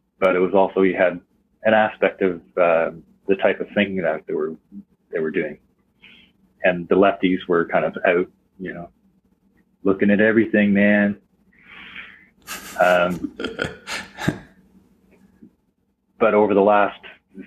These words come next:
thirty years, the, the left wing has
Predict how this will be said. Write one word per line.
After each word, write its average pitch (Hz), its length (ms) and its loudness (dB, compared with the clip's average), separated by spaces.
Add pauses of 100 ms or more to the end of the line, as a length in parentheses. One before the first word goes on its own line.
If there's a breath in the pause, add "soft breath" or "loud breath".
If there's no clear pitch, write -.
thirty 98 240 2
years, 87 480 0 (360)
the, 90 500 0 (380)
the 98 100 0
left 98 360 2
wing 90 380 0
has 90 120 0